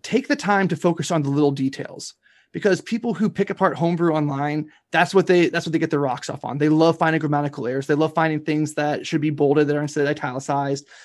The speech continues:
They love being wrong about capitalizations. So if you pay a lot of attention to those sorts of details,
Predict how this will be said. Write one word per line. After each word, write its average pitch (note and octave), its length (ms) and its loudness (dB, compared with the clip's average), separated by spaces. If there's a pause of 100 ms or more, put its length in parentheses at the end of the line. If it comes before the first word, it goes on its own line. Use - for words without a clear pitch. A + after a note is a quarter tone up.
They E3+ 80 0
love E3+ 180 4
being E3 140 2
wrong D3+ 240 0
about D3+ 200 2
capitalizations. C3+ 840 -4 (340)
So G3+ 200 4
if G3 140 0
you G#3 300 0 (400)
pay G#3+ 160 4
a G3+ 80 0
lot E3+ 240 4
of G3+ 80 2
attention F#3+ 340 -2
to D3 60 -4
those D#3 340 4
sorts F3 220 -2
of D3 80 -2
details, F#3 600 0